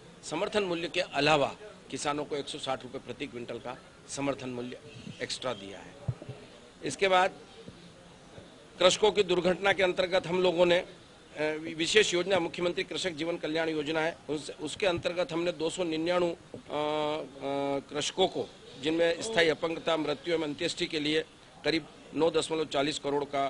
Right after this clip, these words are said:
अम, राशि आवंटित की है। अ, इसी तरह से समृद्धि योजना के अंतर्गत हम लोगों ने, जय किसान समृद्धि योजना के अंतर्गत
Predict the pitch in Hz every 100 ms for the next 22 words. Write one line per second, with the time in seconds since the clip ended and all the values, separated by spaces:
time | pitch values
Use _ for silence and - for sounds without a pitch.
0 | - - - - 127 127 127 127 127 127
1 | 127 127 127 127 - 131 123 123 123 113
2 | - 92 95 85 - - - - - -
3 | 131 139 175 160 202 202 202 214 - 165
4 | 185 175 196 196 185 190 190 180 185 180
5 | 185 170 175 175 180 185 185 147 127 160
6 | 165 170 170 160 165 165 170 160 170 160
7 | 160 165 156